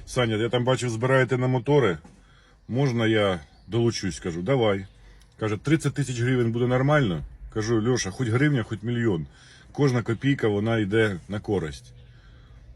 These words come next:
Все, вислав тридцятку. Ми її щас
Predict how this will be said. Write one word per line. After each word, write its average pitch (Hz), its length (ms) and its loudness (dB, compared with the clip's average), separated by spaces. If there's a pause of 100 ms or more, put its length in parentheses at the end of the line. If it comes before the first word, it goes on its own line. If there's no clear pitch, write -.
Все, 120 220 -2
вислав 123 320 0
тридцятку. 110 640 -2 (1160)
Ми 110 200 -2
її 101 340 0
щас - 500 -6